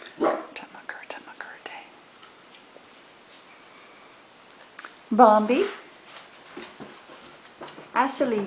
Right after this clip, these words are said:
you look like a statue over there. Did you know that? Oh, don't make your ears go like that. The statue has to be silent. Uh, non-moving. Immobile.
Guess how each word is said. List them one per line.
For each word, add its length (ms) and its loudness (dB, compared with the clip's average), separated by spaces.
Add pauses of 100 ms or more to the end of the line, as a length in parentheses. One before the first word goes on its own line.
(100)
you 120 0
look 160 4
like 180 2
a 60 2
statue 480 2
over 260 2
there. 220 -2
Did 180 -10
you 120 -2
know 160 -2
that? 300 0 (1200)
Oh, 200 2
don't 240 0
make 220 -8
your 180 -4
ears 300 -6
go 140 -4
like 360 -8
that. 160 -10 (920)
The 60 -18
statue 360 -12
has 140 -14
to 80 -16
be 100 -16
silent. 460 -12 (2250)
Uh, 380 -10 (460)
non-moving. 680 -4 (720)
Immobile. 560 0